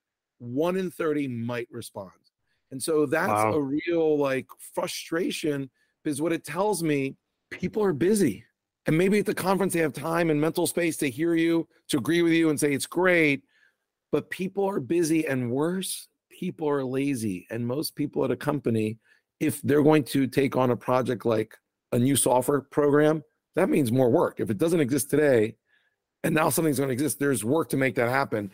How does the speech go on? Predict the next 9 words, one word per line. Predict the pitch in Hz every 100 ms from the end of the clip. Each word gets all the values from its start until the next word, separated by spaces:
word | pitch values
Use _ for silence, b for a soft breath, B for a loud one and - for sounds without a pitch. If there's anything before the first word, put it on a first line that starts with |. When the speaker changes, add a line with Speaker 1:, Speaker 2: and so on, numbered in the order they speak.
| 185 B B -
Speaker 1:
I |
think | 117 147 -
people | 143 135
are | 127
just | 117 123 - - _ _ -
lazy | 120 131 143 139
and | 135
overwhelmed, | 123 117 113 135 123 113
and | 117 117 98